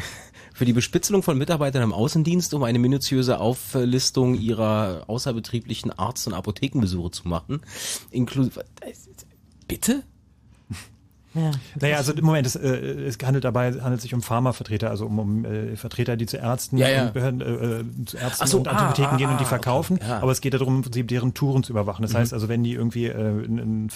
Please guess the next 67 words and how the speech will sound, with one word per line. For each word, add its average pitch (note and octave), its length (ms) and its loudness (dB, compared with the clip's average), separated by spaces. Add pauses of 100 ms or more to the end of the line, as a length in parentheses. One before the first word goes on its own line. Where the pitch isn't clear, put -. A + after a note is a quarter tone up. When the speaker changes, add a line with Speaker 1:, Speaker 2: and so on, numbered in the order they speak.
Speaker 3:
Tag B2 320 -4
vor C#3 160 0
sich D3+ 160 -6
haben C3+ 240 0
und A#2 140 -2
da A#2 100 0
verschiedene A#2 340 -6
Ärzte A#2+ 240 -4
besuchen, B2 420 -4 (460)
ähm, A#2 260 2
dann A#2 280 2
achten, A2+ 640 -2
achtet A2 320 -8
der, G2+ 240 -2
der G#2+ 140 -4
Arbeitgeber A2 440 0
darauf, G2+ 240 -2
dass G#2+ 160 -6
sie - 60 -12
da A2 80 -6
auch G#2+ 140 -8
zum A2+ 120 -4
einen G#2+ 220 2
wirklich A2+ 260 -4
erscheinen A#2+ 540 0 (280)
und A#2+ 200 2
was A2 140 2
sie B2+ 60 -2
da A2 120 2
tun C3 500 2
und, A2 280 0
äh, G#2+ 220 -2
ob A2 140 -8
sie - 80 -6
da G#2+ 160 0
in G#2+ 80 -4
Anführungszeichen G#2+ 560 -4
sauber G2 300 -2
arbeiten. G2 480 -2
Speaker 1:
Das G2 100 0
heißt, A2+ 140 0
da G#2+ 60 0
Speaker 3:
Aber G#2 80 0
Speaker 1:
fährt A#2+ 80 2
Speaker 3:
es A#2 60 0
ist - 20 -
Speaker 1:
dem A#2+ 80 2
Speaker 3:
natürlich A2+ 180 2
Speaker 1:
einen B2 80 4
Speaker 3:
schon C3+ 60 2
Speaker 1:
Dienstwagen A#2 360 2
Speaker 3:
genau. A2 160 2
Speaker 1:
immer G2+ 100 0
ein E2 40 -2
anderer A2+ 180 2
Dienstwagen A2 400 2
hinterher, G#2+ 380 2
wo A#2 80 2
einer G2 180 0
drin G2 220 2
sitzt - 180 -6
mit - 60 -2
einem F2 100 -4
Zettelstift - 540 -4
und F#2+ 260 -2
einem F#2 220 0
Fotoapparat. D2 580 -4